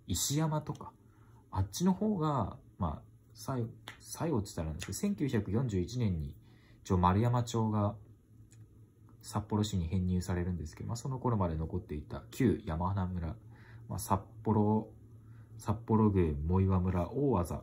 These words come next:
山花村の地域になりますね。一応こんな感じで、まあ、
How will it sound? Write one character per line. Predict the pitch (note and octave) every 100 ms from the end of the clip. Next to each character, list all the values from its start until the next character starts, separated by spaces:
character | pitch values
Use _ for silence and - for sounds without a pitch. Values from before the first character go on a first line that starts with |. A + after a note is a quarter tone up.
| -
山 | D#2 E2
花 | F#2 F#2 F2+
村 | F2+ F2
の | E2+
地 | E2 - F2
域 | -
に | C#2
な | C#2
り |
ま | -
す | -
ね。 | - - - - - - - - - - - - - - - - - - - - - - - - - - - - - - - - - - - - - - - - - - - - - - - -
一 | G#3 A3
応 |
こ | A3 G3
ん |
な | F#3+
感 | F#3 F#3
じ | F3+ F3
で、 | F3
ま | D3+
あ、 | C#3+